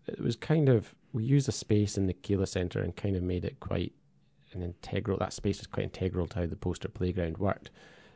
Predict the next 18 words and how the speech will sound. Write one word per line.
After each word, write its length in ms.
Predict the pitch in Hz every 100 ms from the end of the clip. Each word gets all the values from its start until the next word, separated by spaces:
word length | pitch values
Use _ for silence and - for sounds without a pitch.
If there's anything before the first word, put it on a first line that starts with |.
| _
And 140 | 95 95
then 160 | 95
we 80 | 95
kind 260 | - 87 85
of 100 | -
had 200 | 85 -
to, 140 | 85 - _ _ -
to 380 | 90 85 80 76 - _ _ _ _ _ _ - -
look 180 | 101 -
at 80 | 87
how 180 | 90
we 240 | 82 82 85
can 220 | - 82
make 260 | 85 - -
that 240 | 85 - -
a 60 | -
travelling 500 | - 92 90 82 80
thing 400 | - 80 80